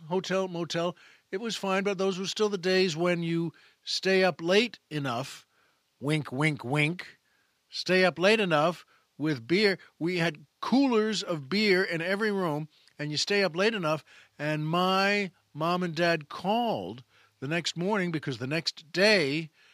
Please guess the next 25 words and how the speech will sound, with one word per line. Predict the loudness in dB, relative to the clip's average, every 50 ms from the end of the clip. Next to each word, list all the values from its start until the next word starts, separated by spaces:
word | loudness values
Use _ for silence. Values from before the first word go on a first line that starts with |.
| _ _ _ -12
this | -10 -8 -8
was | -8 -8
on | -8 -8
a | -6
Saturday | -6 -4 -4 -4 -4 -4 -6 -6 -6
night, | -4 -4 -4 -6 -6 -8 -16 _ -16
the | -10 -8 -6
wedding, | -6 -4 -6 -6 -6 -8 -8
and | -8 -8 -6
the | -6
next | -4 -4 -4 -2 -4 -6 -6 -10 -10 -2
day, | 2 4 4 4 4 2 0
Sunday, | 0 0 0 0 0 -2 -2
was | -2 -2 -4
the | -6
day | -2 0 0 0
that | 0 0 -4 -4 0
everyone, | 4 4 4 4 4 0 0 0 0 0 0 -2 -4 -8 _ _ -20 -20 _ _ _ -16
including | -16 -14 -10 -4 0 2 2 2 2 0 -4 -4 -4
me, | -2 -2 0 0 -2 -2 -4 -6 -8 _ _ _ _ _ _ -12
was | -12 -10 -6
going | -4 -2 -2 -2 -2 -4
to | -6 -8 -8
go | -6 -6 -8
back | -6 -2 2 4 4 4 2 -2 -8